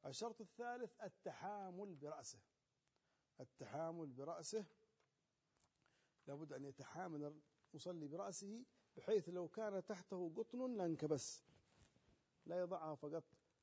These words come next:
ملامسة للأرض، بل يضغط قليلًا، بحيث لو كان تحته قطن لانكبس.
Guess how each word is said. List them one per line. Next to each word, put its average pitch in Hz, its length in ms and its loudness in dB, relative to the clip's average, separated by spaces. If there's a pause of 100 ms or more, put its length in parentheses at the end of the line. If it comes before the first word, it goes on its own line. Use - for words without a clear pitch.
(260)
ملامسة 143 720 0
للأرض، 131 380 -4 (140)
بل 147 220 -4 (720)
يضغط 147 380 -6
قليلًا، 147 560 -4
بحيث 135 260 -2
لو 147 180 2
كان 170 380 0
تحته 156 420 -2
قطن 262 320 -2
لانكبس. 120 560 -12